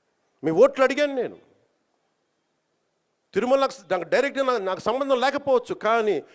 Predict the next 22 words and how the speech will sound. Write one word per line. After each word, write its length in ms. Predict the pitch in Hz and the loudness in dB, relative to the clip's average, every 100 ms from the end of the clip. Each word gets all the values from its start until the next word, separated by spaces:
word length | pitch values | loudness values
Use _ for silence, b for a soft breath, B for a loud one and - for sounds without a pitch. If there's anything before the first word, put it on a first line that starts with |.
| b 151 | b -4
నేను 140 | 185 | 0
దాంట్లో 240 | 180 180 | 0 0
భాగస్వామ్యం 600 | 147 143 180 180 175 160 | 0 -2 -2 -4 -2 -2
ప్రభుత్వంలో. 600 | 147 143 147 147 127 117 101 _ _ _ _ _ _ _ _ _ _ _ _ _ - | -4 -8 -8 -8 -8 -8 -10 _ _ _ _ _ _ _ _ _ _ _ _ _ -2
మీరు 120 | 180 | 0
నారా 260 | 160 202 254 247 | 2 4 4 2
చంద్రబాబు 360 | 240 233 233 233 | 0 2 2 2
గారు 120 | 214 | 2
గెలవకపోయినా, 500 | 220 226 214 226 220 | 0 0 0 0 0
నేను 260 | 190 240 | 2 4
గెలవకపోయినా, 840 | 233 220 226 214 220 226 226 214 143 b b - | 4 2 2 2 0 0 2 -2 -4 b b -2
నూట 200 | 190 254 | 0 2
అరవై 260 | 233 233 233 | 2 2 2
నాలుగు 240 | 226 226 | 2 0
మంది 220 | 220 220 | -2 -2
ఎమ్మెల్యేలు 400 | 202 226 233 233 | -2 0 2 2
గెలవకపోయినా, 680 | 208 214 214 208 208 208 220 160 107 _ b b - | 2 2 2 2 2 2 0 0 -6 _ b b -8
టీటీడీ 260 | 254 262 | -4 -4
బోర్డు 220 | 233 233 214 | 4 6 6
ఎక్కడి 180 | 226 226 | 0 -2
నుంచి 120 | 214 | -2
వస్తుంది? 320 | - 160 | -2 -2